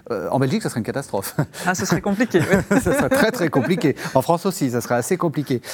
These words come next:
Speaker 1: Mais pourquoi est-ce que, pourquoi, enfin, c'est, c'est quoi ? C'est transmettre quand même ces, ces, ces valeurs-là ?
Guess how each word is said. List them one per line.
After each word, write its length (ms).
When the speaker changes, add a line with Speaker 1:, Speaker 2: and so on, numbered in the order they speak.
Speaker 1:
Mais 200
pourquoi 180
est-ce 140
que, 40
pourquoi, 380
enfin, 220
c'est, 200
c'est 140
quoi ? 180
C'est 200
transmettre 720
quand 100
même 120
ces, 160
ces, 220
ces 160
valeurs-là ? 540